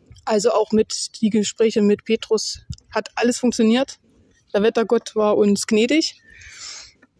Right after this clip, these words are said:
Ja, was sollen wir großartig erzählen? Wir sind jetzt platt. Wir dürfen jetzt erstmal nach Hause und wir melden uns auf jeden Fall wieder, um das nochmal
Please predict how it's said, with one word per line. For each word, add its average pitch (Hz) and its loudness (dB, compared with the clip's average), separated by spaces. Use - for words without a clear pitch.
Ja, 226 2
was 285 0
sollen 269 4
wir 277 4
großartig 277 2
erzählen? 277 2
Wir 240 4
sind 285 6
jetzt 285 0
platt. 196 -4
Wir 269 2
dürfen 269 2
jetzt 240 0
erstmal 226 0
nach 220 0
Hause 240 4
und 214 2
wir 214 4
melden 240 4
uns 226 2
auf 202 -2
jeden 240 4
Fall 214 0
wieder, 208 2
um 196 2
das 185 -2
nochmal 185 -2